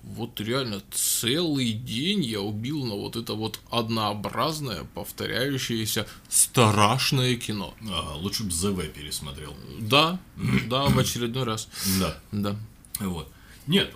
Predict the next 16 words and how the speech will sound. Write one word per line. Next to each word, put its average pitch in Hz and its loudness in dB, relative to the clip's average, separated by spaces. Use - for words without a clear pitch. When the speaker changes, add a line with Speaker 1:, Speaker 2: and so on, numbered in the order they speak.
Speaker 2:
э, 127 0
мне 147 0
кажется, 170 0
из 151 0
современных 160 0
фильмов 240 -4
все-таки 123 -4
более-менее 113 0
какой-то 90 -4
жизнеспособный, 101 -2
ну, 135 -8
как - -10
современных, 78 -8
уже 73 -12
современный, 78 -6
это... - -16